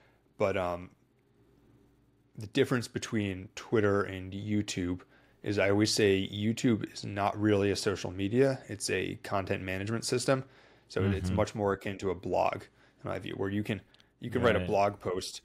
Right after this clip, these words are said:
Speaker 1: that then will show up in search results and people can reference and it'll be useful for months or years later. Very few people are going back to reference a tweet or thread from years ago,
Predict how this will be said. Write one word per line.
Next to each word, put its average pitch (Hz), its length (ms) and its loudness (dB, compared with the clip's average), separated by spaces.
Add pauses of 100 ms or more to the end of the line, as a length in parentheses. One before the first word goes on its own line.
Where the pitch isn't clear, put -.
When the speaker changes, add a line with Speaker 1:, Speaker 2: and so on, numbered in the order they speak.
(160)
Speaker 1:
that 98 160 -2
then 98 200 -6
will 95 100 0
show 101 220 2
up 92 100 -4
in 95 120 -10
search - 320 -2
results 92 500 -2
and 95 260 -12 (120)
people 95 240 -2
can 98 160 -6
reference 95 500 0
and 98 80 -6
it'll 92 100 -2
be 95 140 -4
useful 92 400 0
for - 260 -6 (280)
months 98 560 -2
or 95 160 -6
years 92 380 -4
later. 98 400 0 (1040)
Very 123 280 4
few 117 160 -2
people 98 240 0
are 98 80 0
going 98 220 -2
back 92 240 0
to 95 80 -4
reference 95 400 -2
a 95 60 -8
tweet - 340 -6
or - 80 -6
thread 90 360 0
from 98 220 -10
years 98 240 -6
ago, 95 220 -6